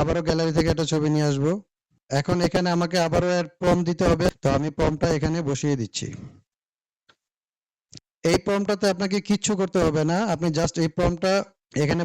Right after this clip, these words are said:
বসিয়ে দিবেন, বসিয়ে দিয়ে সেন্ড করে দিবেন। এবার দশ পনেরো সেকেন্ডের মতো আপনি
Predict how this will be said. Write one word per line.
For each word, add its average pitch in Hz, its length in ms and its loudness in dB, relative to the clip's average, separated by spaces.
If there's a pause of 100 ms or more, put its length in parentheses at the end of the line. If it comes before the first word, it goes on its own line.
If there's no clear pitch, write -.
বসিয়ে 175 320 0
দিবেন, 190 200 2 (120)
বসিয়ে 175 320 2
দিয়ে 185 120 2 (120)
সেন্ড 156 240 0
করে 139 220 2
দিবেন। 101 220 -4 (2500)
এবার 151 160 0 (100)
দশ 156 180 0
পনেরো 170 240 2 (120)
সেকেন্ডের 165 480 0
মতো 165 160 -2 (100)
আপনি 160 120 -4